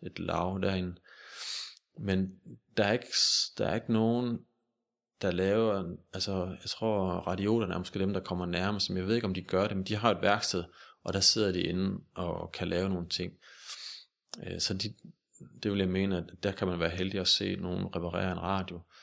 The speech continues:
men, øh, jeg kunne godt tænke mig at få gang i nogle af de der håndværk, hvor man kan se, øh, et produkt,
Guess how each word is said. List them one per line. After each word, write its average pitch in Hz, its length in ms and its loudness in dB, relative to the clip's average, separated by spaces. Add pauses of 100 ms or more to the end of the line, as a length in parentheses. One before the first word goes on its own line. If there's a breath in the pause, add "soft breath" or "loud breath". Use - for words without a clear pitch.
(340 loud breath)
men, 90 360 -2
øh, 87 240 -2 (720)
jeg 92 100 -2
kunne 98 100 0
godt 101 140 -2
tænke 104 220 2
mig 98 80 0
at 90 80 -4
få 92 200 -8
gang 92 340 0
i 92 40 -2
nogle 92 240 0
af 87 60 -6
de 90 100 -4
der 90 400 -2 (560 loud breath)
håndværk, 95 380 2
hvor 87 120 0
man 85 180 -2
kan 82 300 -4 (160)
se, 95 380 -2 (340)
øh, 85 360 -8
et 85 160 -10
produkt, 101 460 -2